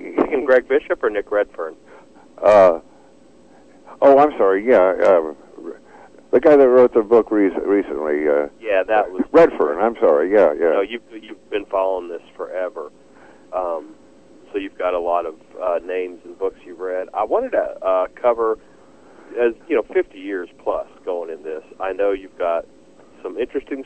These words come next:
Speaker 2: stories, some funny stories, et cetera. One of the things that was on the website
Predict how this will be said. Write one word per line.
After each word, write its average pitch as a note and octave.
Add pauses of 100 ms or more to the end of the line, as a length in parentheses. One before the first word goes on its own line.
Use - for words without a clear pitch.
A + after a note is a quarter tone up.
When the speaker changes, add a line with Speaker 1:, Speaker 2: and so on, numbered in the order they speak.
Speaker 2:
stories, B2+ (300)
some E2+ (100)
funny G2+ (100)
stories, A2
et - (100)
cetera. G#2+ (460)
One A#2+
of A#2
the -
things A2
that -
was F#2+
on F#2+
the F2+
website F2